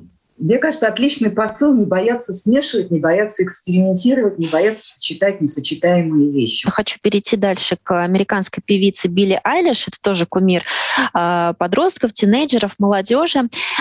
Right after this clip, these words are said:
Speaker 2: Она, наоборот, с ними здесь не заигрывает, как я это поняла, да. Она вот впервые как раз не в спортивном, не в том привычном своём стиле, в котором она обычно появляется на публике.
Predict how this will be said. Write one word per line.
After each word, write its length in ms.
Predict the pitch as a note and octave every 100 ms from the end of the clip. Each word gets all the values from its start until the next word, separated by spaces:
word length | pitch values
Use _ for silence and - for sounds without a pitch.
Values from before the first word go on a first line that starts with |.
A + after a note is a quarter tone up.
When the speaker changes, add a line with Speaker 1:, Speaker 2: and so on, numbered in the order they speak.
| -
Speaker 2:
Она, 300 | G3 A3+ E4
наоборот, 500 | E4 B3 B3 B3+ A#3
с 100 | -
ними 200 | A#3 A3
здесь 320 | F#3+ A3 -
не 200 | A3+ C4
заигрывает, 640 | C4 D4 C#4 C4 B3 A#3
как 160 | - G#3+
я 180 | - A3+
это 140 | G#3+ G#3
поняла, 440 | G#3 G3+ G3+ G3+
да. 280 | G3 A3 C#4+
Она 260 | A#3 G#3
вот 160 | G3+ G3
впервые 520 | - - B3 A3+ A#3
как 180 | G3 F#3+
раз 240 | G3 F#3 -
не 160 | A#3
в 60 | A3+
спортивном, 880 | - G3 - - A3 A3 A#3 B3+ A#3+
не 100 | A3+
в 80 |
том 220 | - A#3 G#3+
привычном 580 | A3 G3 F#3+ - G#3+
своём 400 | A3 - A#3 A#3
стиле, 420 | A#3 - B3+ B3+ A#3+
в 60 |
котором 400 | - G3+ A3 G3+
она 160 | G3+ G3
обычно 380 | F#3 G3+ - F#3+
появляется 540 | F#3 F#3 F#3 F3+ -
на 180 | F3+ F#3
публике. 540 | F#3 G3 F3+ F3+ -